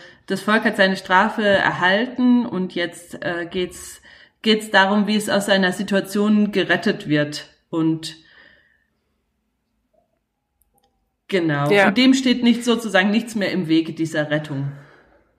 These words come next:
Speaker 2: Mhm. Da ist jetzt kein,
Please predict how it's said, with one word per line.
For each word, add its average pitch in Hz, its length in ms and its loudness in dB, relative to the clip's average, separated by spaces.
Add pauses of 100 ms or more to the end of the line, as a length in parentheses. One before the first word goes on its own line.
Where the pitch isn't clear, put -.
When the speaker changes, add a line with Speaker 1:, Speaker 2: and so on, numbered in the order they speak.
(1200)
Speaker 2:
Mhm. 196 420 0 (680)
Da 180 140 2
ist 196 160 0
jetzt 196 200 -6
kein, 190 480 0